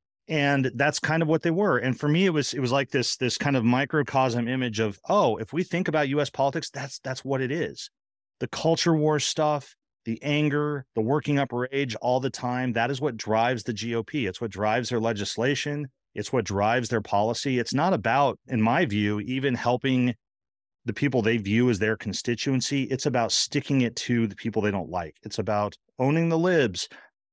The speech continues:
but it's also about wanton cruelty to everybody that we talk about all the time, the people for them who just don't belong here, who aren't real Americans, whether it's piece of, uh, people of color,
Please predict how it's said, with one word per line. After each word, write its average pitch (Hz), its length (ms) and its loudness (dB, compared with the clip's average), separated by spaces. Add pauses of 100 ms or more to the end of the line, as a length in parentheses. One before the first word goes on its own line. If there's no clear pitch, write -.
(180)
but 160 100 4
it's 139 140 0
also 143 260 4
about 127 240 2
wanton 113 460 0
cruelty 117 540 0
to 104 200 -4
everybody 123 420 2
that 107 60 2
we 123 140 0
talk 127 240 0
about 120 180 0
all 113 180 2
the 113 100 0
time, 95 320 -4
the 85 60 -8
people 123 300 -4
for 131 140 -6
them 110 240 0
who 98 80 -6
just 104 260 -2
don't 104 160 0
belong 98 380 -2
here, 101 320 -4 (340)
who 110 80 0
aren't 110 220 2
real 110 180 4
Americans, 92 580 -4
whether 98 220 -4
it's - 100 -10
piece - 280 -4
of, 104 100 -4 (260)
uh, 98 60 -16
people 131 340 0
of 110 120 -4
color, 110 420 0